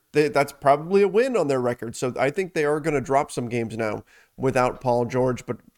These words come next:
you know, again, the West has been more forgiving. So what this means for the standings, eh, they might still be able to tread water.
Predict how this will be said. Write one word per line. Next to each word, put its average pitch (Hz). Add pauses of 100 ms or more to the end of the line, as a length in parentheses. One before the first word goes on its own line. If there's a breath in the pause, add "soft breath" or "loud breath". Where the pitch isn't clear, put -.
you -
know, 113
again, 110
the 120
West 135
has 131
been 131
more 127
forgiving. 120
So 127
what 123
this 131
means 131
for -
the 120
standings, 170 (500 soft breath)
eh, 349
they 165
might 156
still 160
be 143
able 131
to 123
tread 113
water. 101